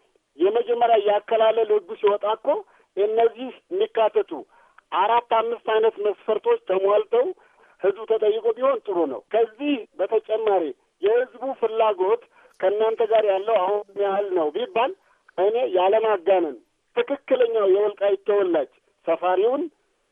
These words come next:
በድሮ መጥቶ የኖረውን የትግራይ ተወላጅ ሳይሆን እነሱን ሳናካትት ነፃ የወልቃይት ተወላጅ ብቻ ከሆነ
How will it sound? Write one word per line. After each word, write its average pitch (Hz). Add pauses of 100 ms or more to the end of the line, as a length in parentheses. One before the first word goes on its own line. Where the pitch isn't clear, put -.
በድሮ 156
መጥቶ 196
የኖረውን 196
የትግራይ 190
ተወላጅ 202
ሳይሆን 226 (360)
እነሱን 220
ሳናካትት 208 (440)
ነፃ - (180)
የወልቃይት 196
ተወላጅ 202
ብቻ 226
ከሆነ 196